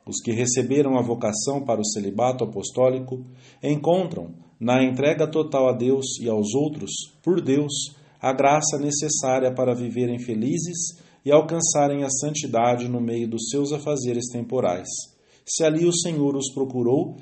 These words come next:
e deixou. São cidadãos correntes, com uma vocação profissional definida, que se entregam a Deus e ao apostolado sem limites e sem condições.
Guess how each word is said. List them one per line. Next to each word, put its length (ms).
e 60
deixou. 640
São 260
cidadãos 600
correntes, 840
com 160
uma 160
vocação 600
profissional 760
definida, 720
que 120
se 160
entregam 540
a 40
Deus 420
e 60
ao 180
apostolado 800
sem 280
limites 560
e 80
sem 180
condições. 640